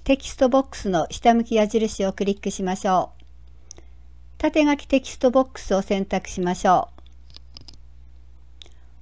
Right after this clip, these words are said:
う。オルトキーを押しながらドラッグしますと、セル上にぴったりと配置させることができます。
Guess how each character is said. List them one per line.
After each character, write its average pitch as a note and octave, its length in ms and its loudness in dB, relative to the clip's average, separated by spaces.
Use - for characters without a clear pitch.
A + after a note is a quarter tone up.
う。 C#4 40 6
オ D4 40 8
ル E4+ 80 4
ト F#4+ 160 2
キ C#4 180 4
ー G#3+ 40 6
を - 20 4
押 A3 80 4
し - 140 -4
な C4 100 6
が B3+ 100 2
ら B3 120 2
ド A#3 100 4
ラ C4 120 6
ッ - 60 -6
グ B3 60 2
し A3 140 0
ま F#3 160 2
す - 100 -14
と、 E3+ 240 4
セ - 180 2
ル D4+ 140 2
上 C4+ 280 4
に B3 220 0
ぴ C#4 100 0
っ C4+ 60 0
た - 200 4
り E4 160 4
と F3 240 2
配 A3 180 2
置 - 140 -6
さ G#3 160 0
せ - 140 -2
る G3 100 -4
こ F#3+ 100 -2
と G3 140 0
が F#3 100 2
で D#3 140 -2
き - 120 -8
ま D3 160 -2
す。 - 280 -12